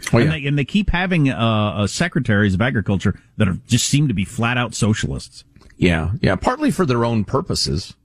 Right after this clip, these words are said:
Speaker 1: mm, you know, but it's,
Speaker 2: Th-
Speaker 1: again, it's nothing that was voted on or discussed or
Speaker 2: So,
Speaker 1: debated.
Speaker 2: so tell me if I'm right or wrong, if I'm just a completely out of line meanie.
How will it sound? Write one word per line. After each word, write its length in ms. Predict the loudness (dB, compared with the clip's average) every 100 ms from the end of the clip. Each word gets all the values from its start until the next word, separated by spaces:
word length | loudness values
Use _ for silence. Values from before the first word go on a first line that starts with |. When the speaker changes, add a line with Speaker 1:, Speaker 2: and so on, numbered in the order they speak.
| -6
Speaker 1:
mm, 260 | -2 0 2
you 100 | 2
know, 160 | 4 2
but 280 | 0 -2
it's, 340 | -2 0 0 0
Speaker 2:
Th- 220 | -2 0
Speaker 1:
again, 280 | 2 2 2
it's 140 | 0
nothing 220 | 0 0 0
that 100 | 0
was 120 | 0
voted 300 | 0 2 2
on 180 | 0 0
or 80 | -2
discussed 500 | -2 -2 0 -2 0
or 40 |
Speaker 2:
So, 120 | 2
Speaker 1:
debated. 280 | 2 0 -4
Speaker 2:
so 120 | -2
tell 200 | 0 2
me 120 | 2 2
if 100 | 2
I'm 160 | 2
right 160 | 2 0
or 80 | 2
wrong, 320 | 2 2 2
if 180 | 0 0
I'm 200 | 2 2
just 240 | 2 -2
a 180 | -2 0
completely 480 | 0 0 0 0 2
out 120 | 2
of 80 | 2
line 320 | 2 2 4 2
meanie. 440 | 2 2 2 0